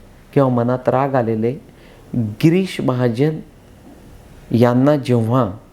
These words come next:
स्मिता वाघ उमेदवार ठरल्या तेव्हा त्यांच्या, त्यांच्या डोक्याचा पारा काहीसा चढला होता,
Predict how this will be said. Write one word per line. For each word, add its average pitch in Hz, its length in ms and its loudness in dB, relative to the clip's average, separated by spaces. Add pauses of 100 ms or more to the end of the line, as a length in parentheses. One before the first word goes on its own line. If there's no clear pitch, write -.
(680)
स्मिता 131 340 2
वाघ 135 320 -2 (1040)
उमेदवार 139 540 2
ठरल्या 117 440 -6 (960)
तेव्हा 151 260 2
त्यांच्या, 147 640 0 (540)
त्यांच्या 139 260 4
डोक्याचा 139 460 0
पारा 127 320 0
काहीसा 139 380 -4
चढला 143 420 0
होता, 143 340 -2